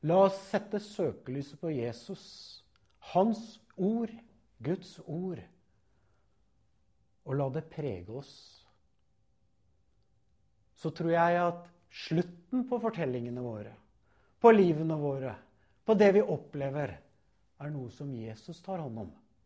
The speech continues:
bare vi er nære nok til ham. La oss være en slik bærer som disse fire. La oss være en som hjelper de som er rundt oss. Til avslutning så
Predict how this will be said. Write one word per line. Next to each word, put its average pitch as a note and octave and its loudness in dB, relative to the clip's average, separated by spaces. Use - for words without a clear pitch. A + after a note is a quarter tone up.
bare A2+ -10
vi G#2+ -12
er A2 -12
nære G2+ -12
nok - -18
til A2+ -14
ham. C#3+ -16
La D3+ 6
oss E3+ 2
være C#3 0
en D#3 -10
slik D3 -10
bærer A#2 -6
som D3+ -10
disse C#3 -12
fire. G#2+ -14
La B2+ -4
oss C3+ -8
være B2 -8
en A2 -12
som B2 -12
hjelper G2 -12
de A2 -12
som A#2+ -16
er A2 -14
rundt A2 -18
oss. - -20
Til D#3+ -6
avslutning B2 -8
så C#3+ -4